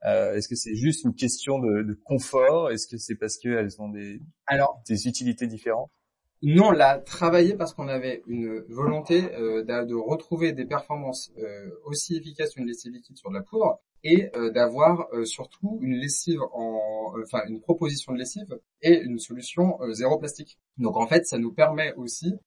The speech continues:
Speaker 2: donc on a une lessive liquide qui est dans une bouteille cent pour cent issue de déchets recyclés et on a aussi, du coup, cette version-là, euh, pour les gens qui, euh, sont prêts à passer à la lessive en poudre,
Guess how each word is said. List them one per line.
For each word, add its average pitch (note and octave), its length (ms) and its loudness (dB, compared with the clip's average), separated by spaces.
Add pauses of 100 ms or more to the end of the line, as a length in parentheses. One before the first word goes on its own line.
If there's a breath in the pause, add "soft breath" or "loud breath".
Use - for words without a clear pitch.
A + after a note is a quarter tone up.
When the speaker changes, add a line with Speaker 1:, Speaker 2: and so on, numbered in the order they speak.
(120)
Speaker 2:
donc A2+ 140 -10
on B2 100 2
a C3 60 6
une C3 80 4
lessive C3 260 -6
liquide D3 260 -6
qui A#2+ 120 -10
est - 20 -10
dans A#2 140 -4
une A2 320 -8
bouteille A#2+ 420 -4
cent A#2 220 -8
pour A#2+ 160 -14
cent B2+ 140 -6
issue A#2 260 -6
de A2+ 80 -12
déchets A2 260 -6
recyclés A2+ 480 -6 (220)
et A2+ 80 0
on A2+ 140 4
a D3+ 120 6
aussi, C#3 320 0
du B2+ 140 -2
coup, F#3+ 140 -8
cette C3 260 -4
version-là, B2+ 760 2
euh, A2 140 -6
pour A2+ 180 -6
les A2+ 100 0
gens E3 120 -2
qui, C3+ 360 -10
euh, G2 220 -8
sont G#2+ 280 -16
prêts C#3 160 0
à G#2+ 120 4
passer G#2+ 240 -6
à A2+ 60 -2
la G#2+ 80 0
lessive G2 280 -4
en G#2 80 -6
poudre, - 300 -4